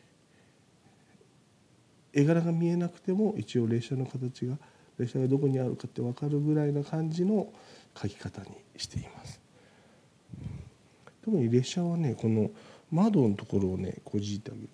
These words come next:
と、結構ね、それっぽい形でね、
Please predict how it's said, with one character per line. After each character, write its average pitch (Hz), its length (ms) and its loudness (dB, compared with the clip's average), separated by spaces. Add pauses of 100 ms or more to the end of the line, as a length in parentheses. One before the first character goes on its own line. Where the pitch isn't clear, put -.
(160)
と、 147 200 -2 (960)
結 110 180 -8
構 - 140 -14
ね、 - 80 -14 (100)
そ 101 60 -6
れ 98 80 -4
っ 95 40 -8
ぽ - 180 -14
い - 20 -12
形 - 400 -16
で - 140 -20
ね、 123 180 -8